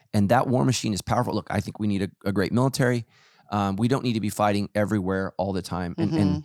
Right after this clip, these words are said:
Speaker 1: and, and say what you wanna say about Trump. He kept us out of wars. And, and that was one of his promises that I think he did keep. And I, and I appreciate that about him 'cause I don't want my son dying
Speaker 2: Absolutely.
Speaker 1: for these things. It's ridiculous. So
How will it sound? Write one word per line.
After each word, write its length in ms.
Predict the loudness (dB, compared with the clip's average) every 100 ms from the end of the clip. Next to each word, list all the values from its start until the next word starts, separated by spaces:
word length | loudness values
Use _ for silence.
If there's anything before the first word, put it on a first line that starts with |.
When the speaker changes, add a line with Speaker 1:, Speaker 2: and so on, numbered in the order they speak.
| -8 0
Speaker 1:
and, 180 | 0 2
and 140 | 2
say 120 | 4 4
what 140 | 4
you 120 | 2
wanna 220 | 2 2
say 100 | 2
about 220 | 2 0 0
Trump. 260 | -2 -4
He 100 | -6
kept 280 | -2 -2 -2
us 120 | -6 -2
out 220 | 2 2
of 80 | 2
wars. 400 | 0 -4 -6 -18 _ _ -2
And, 220 | 0 2
and 120 | 2
that 80 | 2
was 100 | 2
one 100 | 0
of 40 | 0
his 120 | -2
promises 480 | 0 0 0 -4 -2
that 100 | -4
I 60 |
think 180 | -4 -6
he 120 | -6
did 440 | -6 -2 -2 -2 -6
keep. 380 | -2 0 0 -2
And 120 | -2
I, 140 | -2 -4 -10 _
and 100 | 0
I 60 | 0
appreciate 560 | 0 2 2 2 -2 0
that 140 | 0
about 220 | 2 2
him 100 | 0
'cause 100 | 0
I 60 | 0
don't 100 | 0
want 120 | -2
my 100 | -2
son 360 | -2 -4 -6 -10 _ _ -6
dying 320 | -4 -2 -2
Speaker 2:
Absolutely. 460 | -2 -4 -8 -6 -4
Speaker 1:
for 60 |
these 240 | 0 0 0
things. 240 | 0 0
It's 160 | -2 -2
ridiculous. 440 | -2 -2 -2 0
So 180 | 2